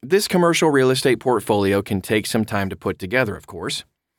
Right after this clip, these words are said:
I remember it being quite the pain, <laughs> actually. So when that time is added to the online or classroom courses, you must commit substantially to get your C C I M designation. The question,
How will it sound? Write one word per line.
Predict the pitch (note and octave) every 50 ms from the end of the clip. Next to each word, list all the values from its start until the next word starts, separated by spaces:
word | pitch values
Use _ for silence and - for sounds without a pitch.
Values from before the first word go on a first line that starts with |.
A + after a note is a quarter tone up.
| _ _ _ _ _ _
I | - D#3+
remember | G3+ G#3+ G#3 F3+ E3+
it | D#3 - C3
being | C#3 C3+ B2 A#2
quite | - - - A#2+ C3 D3 C#3+
the | C#3+ G#2+
pain, | F2 - - C3 B2+ A#2+ G2+ E2+
<laughs> | D#2+
actually. | F2 - - - A#2+ G2+ - - - - _ _ - - - - - _ _ _ _ _ _ _
So | - - C#3+ C3+
when | C3+ C#3+
that | D#3 D#3+ E3+ -
time | - D#3+ D3 D3 D3+ D3+ D3+ - -
is | A2 A2+ G#2+ - -
added | G2 G#2+ A2 A#2 B2+ C3 C3+ D3 D3+ C#3+ - _ _ _ _ _
to | - B2+ B2
the | G#2+ A2+ G2+
online | - G#2+ A2+ A#2+ A2+ G#2 G2+ G#2 A2 A2+
or | G#2+ F#2+
classroom | - - G#2 F#2 G2 - - A#2+ A2+
courses, | A2 - B2+ A#2+ B2 B2 - B2 B2+ B2+ - _ _ _ _ _ _ -
you | A2+ A#2+ A2+
must | A2 A2 A#2+ C3 D3 C#3+ -
commit | - D#3+ C3+ B2 A#2+ A#2+ A2+
substantially | - - A#2 G2+ F#2 - - - C3+ C3 C3 C3+ C3 - G#2 F#2 D#2 - - _ _ _ _ _ _ _ _ -
to | - G#2
get | F2+ F2+ - G#2+ A2+ -
your | A2 A#2+ A#2+
C | A#2 - - A2 G#2+
C | G2 - A#2 A2 A2
I | G2+ G2 G2
M | F#2+ F#2+ F#2 F#2+
designation. | F2+ F#2 F#2 F#2 G2 F#2 D#2+ F#2+ G2 G2 F#2+ - - - - _ _ _ _ _ _ _ _ _ _ _ _ _ _ _ _ _ _ _ _ _ _ _ _ _ _ _ _ _ _ -
The | B2
question, | A#2+ - F#3+ D#3 C3 - - F#2+ -